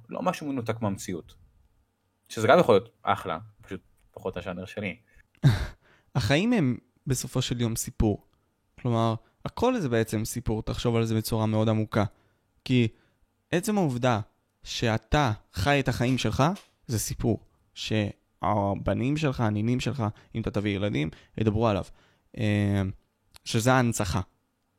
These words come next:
Speaker 2: אמ, יש גם את הסיפור הזה שבמילים שלך יש קונטקסט מסוים, שאתה, נגיד, מוציא מילה כלשהי ואתה אומר אותה כל, כל הזמן, זה בעצם מפרש מי אתה ומה אתה ולמה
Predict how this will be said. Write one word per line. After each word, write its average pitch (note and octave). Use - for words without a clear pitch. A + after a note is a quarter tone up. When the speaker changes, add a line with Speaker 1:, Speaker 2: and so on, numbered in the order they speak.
Speaker 2:
אמ, A2+
יש C3+
גם D3+
את -
הסיפור C#3+
הזה C#3
שבמילים A#2
שלך A2+
יש -
קונטקסט D#3
מסוים, G2+
שאתה, G#2+
נגיד, A#2+
מוציא A#2
מילה B2
כלשהי F3+
ואתה D#3+
אומר A2
אותה A#2
כל, G2+
כל B2
הזמן, G#2+
זה A2+
בעצם C3+
מפרש B2
מי C3
אתה A2
ומה G#2
אתה G2+
ולמה A2+